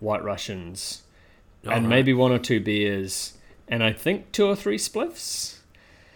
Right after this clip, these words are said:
Speaker 1: And
Speaker 2: Oh, so you've gotta do it along with him.
Speaker 1: and th-, the, the, the goal is to, like, you can s-, you start drinking at the start of the movie, but
Speaker 2: Mm-hmm.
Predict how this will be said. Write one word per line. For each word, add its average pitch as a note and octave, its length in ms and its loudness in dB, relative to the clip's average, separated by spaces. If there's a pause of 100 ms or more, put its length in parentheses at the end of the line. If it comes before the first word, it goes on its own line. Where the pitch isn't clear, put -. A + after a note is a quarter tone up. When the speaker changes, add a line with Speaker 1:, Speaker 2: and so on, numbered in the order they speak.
(300)
Speaker 1:
And C3+ 460 8
Speaker 2:
Oh, C#3+ 120 4
so C#3 160 -4
you've A#2+ 60 -4
gotta C3 120 2
do B2+ 180 2
it A#2+ 60 6
along A2+ 300 2
with B2 120 4
him. C#3 120 8
Speaker 1:
and C3 200 6 (220)
th-, C3+ 120 -8
the, A#2 320 0
the, A#2+ 240 0
the A#2+ 140 -4
goal B2 560 4
is A2 680 -2 (680)
to, G#2 600 -2 (340)
like, B2 220 -6
you B2+ 100 -2
can C#3+ 120 -4
s-, - 180 -6
you C3+ 120 -4
start D3+ 320 0
drinking G#2+ 640 -4 (100)
at A2 180 -6
the G#2+ 60 -12
start G2+ 300 -6
of G#2 120 -10
the G#2 60 -10
movie, G#2 540 -6 (300)
but G#2+ 240 -6 (120)
Speaker 2:
Mm-hmm. B2+ 200 -4